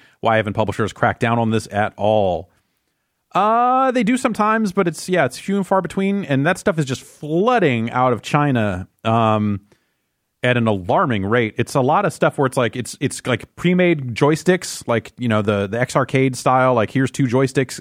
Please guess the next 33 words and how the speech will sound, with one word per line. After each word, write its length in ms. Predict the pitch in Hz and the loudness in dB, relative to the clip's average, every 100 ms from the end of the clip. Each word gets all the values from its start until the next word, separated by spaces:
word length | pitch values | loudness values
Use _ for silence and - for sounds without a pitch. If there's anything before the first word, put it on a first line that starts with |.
| 123 | -4
built 200 | 147 135 | -2 -2
into 160 | 143 131 | 0 0
a 40 | |
thing 380 | - 151 165 170 - _ _ _ - | 2 0 0 -2 -8 _ _ _ -6
that 80 | 131 | -2
just 140 | 143 | 0
has 160 | 143 127 | -2 0
H 160 | 131 - | -2 -2
D 100 | 135 | -2
M 100 | 113 | 0
I 140 | 113 | -2
coming 240 | - 104 98 | 0 -2 0
out 140 | 95 | -2
of 80 | 92 | -4
it, 60 | 95 | -4
and 40 | 98 | -4
you 80 | |
hook 120 | 110 110 | 0 0
it 60 | |
up 80 | 92 | 0
to 100 | 110 | -4
a 40 | |
T 200 | 90 107 95 | -2 -2 0
V, 340 | 101 90 87 | 0 -2 -4
and 100 | 101 | -4
it's 200 | 92 - | -6 -6
got 280 | - 98 98 | -2 -2 -2
this, 260 | 92 - - | -4 -6 -4
like, 200 | 95 90 | -4 0
built-in 500 | 101 98 98 92 87 - _ _ | -2 0 -2 -2 -4 -12 _ _
multi-cart 680 | 107 98 101 87 98 98 - | -4 -2 -2 -2 -2 -2 -4
type 240 | - 95 87 | -6 -6 -6
interface. 580 | 95 87 101 92 - | -8 -6 -6 -8 -10